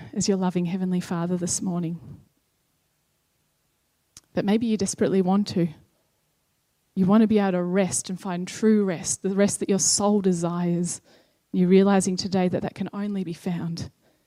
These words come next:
in relationship with your Maker. I encourage you to reach out to him in prayer now. There's no right way of praying. Just speak what's on your heart. Let him know that you want to be known as his child. Thank him for Jesus,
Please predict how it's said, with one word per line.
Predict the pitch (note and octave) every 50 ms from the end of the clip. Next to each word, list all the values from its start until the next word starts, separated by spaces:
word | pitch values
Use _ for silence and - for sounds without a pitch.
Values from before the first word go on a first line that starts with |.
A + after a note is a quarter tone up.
| _ _ _ _
in | G3+ F#3+
relationship | F3+ F3 F3+ F3 F3+ - - F#3+ F3+ - - - -
with | G3 F3
your | F#3+ F3+
Maker. | F3+ F3+ F3 F3+ F3+ - G3 F3 E3+ - _ _ _ _ _ _ _ _ _ -
I | G3
encourage | G3 - - G3+ G#3 G#3 G3
you | G#3+ G3
to | F#3
reach | F#3 G3 G3+ - - -
out | G#3 G3 G3 -
to | - G3
him | F#3+ G3 G3
in | F3+ F#3
prayer | - - - G3 F#3+ F#3
now. | F#3 F#3+ F#3+ F#3+
There's | F#3+ F#3 F#3 G3
no | G#3 G3+ G3+ G#3 G#3 G3 - - - - _ _ _ _
right | F#3 G3 A3 A#3 - - _ _
way | - A3 A3 A3
of | G#3 G3 -
praying. | - - G#3 G3+ G3+ G3+ G3+ G3 G3 G3 F3 E3+ - - - - - - _ _ _ _ _ _ _ _ _ _ _ _ _ _ _ _ _ _ _ _ _ _ _
Just | - G#3+ - -
speak | - - A#3 A#3 A3+ -
what's | A#3 - -
on | A#3 G#3+
your | G3+ G3+
heart. | F#3+ - - G#3 G3 F#3+ F3+ -
Let | G#3+ A3
him | G#3+ G#3 G#3
know | G3+ G3+ G3+ G3
that | F#3+ F#3 -
you | G3 G3 F#3
want | F#3+ G3+ G3+ G#3 G3+
to | -
be | G3 G3+
known | F#3 F3+ F3+ F#3 G3 G3+
as | G3 F#3+
his | F#3+ F#3 F3 -
child. | - - - F#3+ F#3 F#3 F#3+ F3+ -
Thank | - - A3 G#3+ A3+ A3 - -
him | A3 G3+ F3+ E3+ E3+ E3
for | - - - G3
Jesus, | F3 - G3 G3 G3+ G3+ F#3+ - F#3 F#3 F#3 - - - - - -